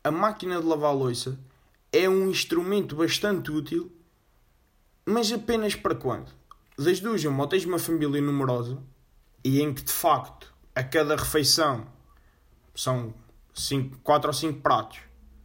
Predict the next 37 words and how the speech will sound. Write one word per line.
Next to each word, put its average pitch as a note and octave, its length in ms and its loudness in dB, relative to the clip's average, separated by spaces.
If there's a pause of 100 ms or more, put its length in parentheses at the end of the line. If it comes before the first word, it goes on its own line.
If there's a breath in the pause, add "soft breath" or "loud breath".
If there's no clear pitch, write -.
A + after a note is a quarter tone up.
(1120)
talheres D3 400 2
a F3 60 2
dobrar, D#3+ 540 2 (580)
copos, - 480 2 (600)
vai C#3+ 360 2
tacho, D3+ 300 4
vai A#2 120 -2
frigideira, D3 800 0
ok, - 260 -6 (360)
está-se - 300 -4
bem, B2 240 -2 (120)
tens A#2 140 -8
uma B2+ 180 0
família, C3 680 0
uma C3 200 -2
família C3 420 -2
numerosa, D3+ 600 0 (640)
estamos D#3 320 -2
bem D#3+ 220 2
de D#3+ 60 -2
louça, F3 340 0
de F3 60 -6
ma-, F3 240 -4 (180)
vale C#3 260 2
a E3 40 0
pena, C#3+ 320 -2 (200)
uma B2+ 200 -4
máquina C3 300 -2
de C#3 40 -2
lavar C#3+ 180 0
a D3 40 0
louça. A2+ 260 -4 (520 loud breath)
Agora, B2 300 4
se - 100 0
são G3+ 180 2
duas G#3 240 -2
pessoas, - 540 0